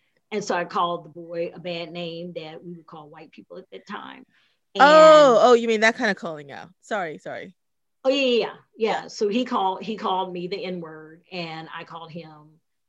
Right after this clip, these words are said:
Speaker 1: um, the word that was used for white people. And then we both got in trouble. Um, but I was in first grade.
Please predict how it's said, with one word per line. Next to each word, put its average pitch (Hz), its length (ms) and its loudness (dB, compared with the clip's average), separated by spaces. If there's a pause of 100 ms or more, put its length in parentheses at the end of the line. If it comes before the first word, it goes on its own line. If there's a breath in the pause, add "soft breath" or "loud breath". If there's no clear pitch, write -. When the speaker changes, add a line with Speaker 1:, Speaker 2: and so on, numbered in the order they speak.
(300)
Speaker 1:
um, 151 440 -18 (500)
the 180 80 -8
word 175 240 -8
that 175 80 -12
was 165 160 -12
used 170 200 -12
for 185 80 -12
white 160 220 -12
people. 170 360 -20 (420)
And 156 720 -10 (300)
then 185 160 -6
we 185 120 -6
both 175 220 -4
got 165 160 -10
in 170 60 -12
trouble. - 500 -16 (840)
Um, 175 320 -10
but 190 100 -6
I 226 60 -2
was 214 120 -6
in 196 80 -10
first 202 260 -6
grade. - 320 -14